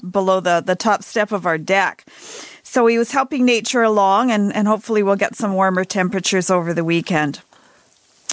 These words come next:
We got our de-, our share of ice and, and cold this winter, more than our share in Toronto. And one of my clients called me on Wednesday,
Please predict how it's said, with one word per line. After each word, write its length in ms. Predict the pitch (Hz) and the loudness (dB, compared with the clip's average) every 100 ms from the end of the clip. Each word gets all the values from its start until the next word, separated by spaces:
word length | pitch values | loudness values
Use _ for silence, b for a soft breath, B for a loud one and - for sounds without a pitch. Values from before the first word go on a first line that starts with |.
| - | -10
We 140 | 226 233 | -6 -2
got 240 | 285 339 | 0 0
our 140 | 349 254 | 0 0
de-, 300 | 202 214 - | 0 0 2
our 160 | 208 196 | 0 0
share 320 | - 226 202 | 0 2 2
of 120 | 175 | 2
ice 300 | 185 202 - | 0 0 -2
and, 260 | 185 165 - | -4 -4 -4
and 140 | 135 | -6
cold 340 | - 185 180 151 | 0 2 2 0
this 220 | 160 - | -4 -2
winter, 420 | 156 156 151 151 | -2 0 0 0
more 240 | 185 196 196 | 2 2 2
than 160 | 170 | -2
our 100 | 156 | -4
share 300 | 156 - 156 | -4 -4 -2
in 100 | 151 | -2
Toronto. 540 | 139 160 151 151 147 147 B B B B B B - | -2 -2 0 2 0 -2 B B B B B B -2
And 260 | 202 202 | 0 0
one 220 | 190 269 | 0 0
of 80 | 359 | 0
my 140 | 349 240 | -2 -2
clients 520 | - 214 202 226 - | 0 0 0 -4 -6
called 300 | 277 185 160 | 0 0 0
me 140 | 175 | -2
on 160 | 165 165 | -2 0
Wednesday, 680 | 160 190 208 - 156 - | 0 2 0 -2 -4 -4